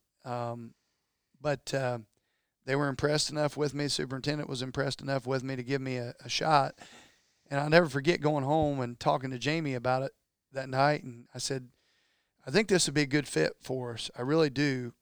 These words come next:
But I said, "We're gonna have to take a significant pay cut," because I was an administrator at Springs Valley. And I'll never forget her telling me, she goes, "Hey, if this is what's meant to be, then it's gonna be, it's gonna turn out that way, and they're gonna offer you the job." And she goes, "And if they offer you the job,"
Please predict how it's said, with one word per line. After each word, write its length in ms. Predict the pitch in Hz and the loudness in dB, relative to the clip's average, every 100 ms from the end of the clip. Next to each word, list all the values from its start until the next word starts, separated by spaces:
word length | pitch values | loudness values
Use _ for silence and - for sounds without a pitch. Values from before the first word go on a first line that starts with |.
| - | -10
But 140 | 135 | -6
I 80 | 127 | -2
said, 340 | - 139 131 - _ | -2 -2 -6 -14 _
"We're 160 | 143 151 | -12 -2
gonna 140 | 170 | 2
have 120 | 151 147 | 2 2
to 80 | |
take 220 | - 143 123 | 0 0 0
a 60 | |
significant 580 | - 131 143 143 123 - | -4 -2 -2 -2 -6 -2
pay 180 | 156 160 | 0 0
cut," 240 | 135 - | -2 -4
because 240 | 135 135 131 | -2 0 2
I 140 | 147 | 2
was 180 | 151 123 | 0 -4
an 80 | 123 | -4
administrator 560 | 131 147 - 143 135 | -2 -2 -2 -4 -4
at 80 | 143 | -6
Springs 300 | - 143 127 | -10 -8 -2
Valley. 400 | 127 127 113 107 - _ _ _ _ _ _ _ _ - | 2 2 0 -8 -18 _ _ _ _ _ _ _ _ -12
And 180 | 123 | -6
I'll 140 | 131 135 | -4 2
never 180 | 147 147 | 4 4
forget 360 | 139 131 139 | 0 0 0
her 120 | 127 | 0
telling 380 | 123 143 139 127 | 0 0 0 -2
me, 120 | 123 | -6
she 160 | 120 123 | -6 -6
goes, 220 | 123 127 | -6 -4
"Hey, 300 | 127 123 120 _ | 0 0 -2 _
if 140 | 127 117 | -12 -2
this 240 | 156 170 | 0 0
is 120 | 151 | -2
what's 300 | 135 160 - | -2 -4 -4
meant 220 | 147 156 | -6 -6
to 80 | - | -6
be, 340 | 139 139 127 127 | -2 -2 -2 -4
then 160 | 120 | -8
it's 160 | 123 - | -8 -10
gonna 220 | 151 139 | -8 -8
be, 340 | 127 135 127 - _ _ _ _ - | -6 -4 -4 -10 _ _ _ _ -12
it's 100 | 120 | -6
gonna 160 | 147 | -4
turn 260 | 143 151 139 | -2 0 2
out 180 | 139 135 | 2 2
that 180 | 139 131 | -2 -2
way, 120 | 135 | -2
and 80 | 131 | -2
they're 120 | 127 | -4
gonna 180 | 131 131 | -4 0
offer 240 | 135 - | -2 -2
you 80 | 131 | -12
the 60 | 127 | -4
job." 400 | 127 131 127 120 | 2 4 4 0
And 100 | 117 | -6
she 120 | 135 | -6
goes, 160 | 135 | -6
"And 100 | 120 | -6
if 60 | 131 | -6
they 160 | 156 156 | -2 2
offer 260 | 165 131 | 2 2
you 80 | 135 | -4
the 80 | 123 | -4
job," 460 | 117 135 123 113 | 0 2 2 -2